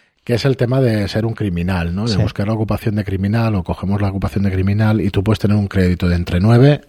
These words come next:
Speaker 1: a noventa.
Speaker 2: Bueno, el libro nos pone de nueve a sesenta y,
Speaker 1: A ses-
Speaker 2: sesenta y algo, sí.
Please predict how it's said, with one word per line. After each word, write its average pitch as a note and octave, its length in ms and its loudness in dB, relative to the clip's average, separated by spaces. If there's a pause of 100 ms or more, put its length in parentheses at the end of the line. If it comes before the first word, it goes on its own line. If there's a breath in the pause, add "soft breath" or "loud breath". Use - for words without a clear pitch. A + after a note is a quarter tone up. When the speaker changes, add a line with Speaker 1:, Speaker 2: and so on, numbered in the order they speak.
Speaker 1:
a F2 120 2
noventa. E2 500 2 (840 loud breath)
Speaker 2:
Bueno, A#2 180 6
el A2 80 6
libro C3+ 260 6
nos C3+ 260 6
pone C#3 440 4
de A#2 120 4
nueve C3+ 360 6
a A#2 120 6
sesenta G#2 760 0
y, G2 460 -6 (920)
Speaker 1:
A - 80 -8
ses- A#2 100 0
Speaker 2:
sesenta A2 300 -2
y G#2 60 -6
algo, G2+ 420 -4
sí. - 160 -10